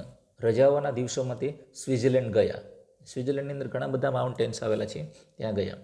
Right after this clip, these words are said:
He was climbing a peak. જો મિત્રો, ઓરેન્જ, ઓરેન્જ વ-, કલરના આપણને અક્ષર જેટલા આપેલા છે, તે પરીક્ષામાં આપણને સિમિલર વર્ડ્સમાં પૂછાય છે,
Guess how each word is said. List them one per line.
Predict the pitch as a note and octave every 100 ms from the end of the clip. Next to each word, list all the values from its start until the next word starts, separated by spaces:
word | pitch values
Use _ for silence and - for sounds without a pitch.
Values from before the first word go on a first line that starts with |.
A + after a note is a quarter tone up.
| - _ _ _ - - - - B2+
He |
was | C#3 D#3 C3 -
climbing | B2+ D3 D#3 E3
a | C#3+ - -
peak. | D3+ - - - _ _ _ _ _ _ _ _ _ _ _ _ _ _ _ -
જો | A2 B2
મિત્રો, | B2 C#3 A#2+ - - - _ _ _ -
ઓરેન્જ, | B2+ C3+ D#3 D#3 C#3+ C#3 - -
ઓરેન્જ | A2+ B2 D3+ D3
વ-, | C3+ C3 -
કલરના | - B2+ C3+ C3
આપણને | B2+ C3 B2+ B2+
અક્ષર | A2 - A#2+
જેટલા | A2 G#2 A#2+
આપેલા | A#2+ A#2
છે, | A2 B2+ G#2
તે | - - A2
પરીક્ષામાં | - A#2+ - C3 A#2+
આપણને | A2+ A#2 A#2 A2+
સિમિલર | - A#2 A#2+ A#2+
વર્ડ્સમાં | A2 G#2+ - A#2 G#2+
પૂછાય | G#2+ - A2+
છે, | -